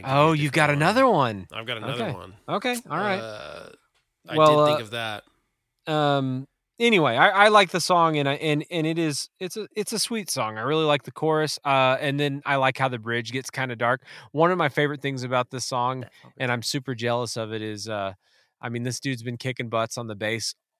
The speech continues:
Speaker 2: all album long, but, like, the tone on this, on this one, he's like, "Yeah, not only am I gonna just, like, rock this thing, but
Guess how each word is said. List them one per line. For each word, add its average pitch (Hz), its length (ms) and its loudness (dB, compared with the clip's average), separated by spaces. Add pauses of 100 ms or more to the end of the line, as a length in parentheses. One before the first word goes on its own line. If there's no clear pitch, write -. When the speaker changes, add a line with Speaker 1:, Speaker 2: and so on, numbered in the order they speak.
(140)
Speaker 2:
all 139 360 2
album 123 400 0
long, 120 520 -2
but, 131 180 -6
like, 117 340 -2
the 123 100 -6 (100)
tone 127 880 -8
on 113 180 -10
this, 107 340 -12 (640)
on 143 140 -2
this 127 200 -2
one, 120 140 -4
he's 117 220 -4
like, 107 260 -4 (380)
"Yeah, 156 360 0
not 170 220 -2
only 202 220 -6
am 151 80 -6
I 139 80 -4
gonna 123 260 -2
just, 104 260 -8
like, 107 260 -4
rock 104 420 -2
this 104 200 -8
thing, 104 500 -8
but 101 360 -4